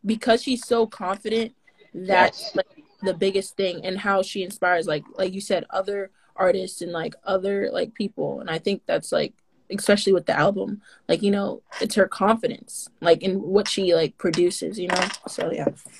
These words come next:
Speaker 1: I agree with you.
Speaker 2: Hundred percent. Hundred percent.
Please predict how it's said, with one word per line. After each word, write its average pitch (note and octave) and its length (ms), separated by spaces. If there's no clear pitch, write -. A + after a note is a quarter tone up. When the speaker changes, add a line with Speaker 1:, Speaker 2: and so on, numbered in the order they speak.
Speaker 1:
I F#3+ 100
agree F#3 220
with E3+ 160
you. D3+ 80
Speaker 2:
Hundred B2+ 240
percent. A2+ 440
Hundred - 260
percent. - 420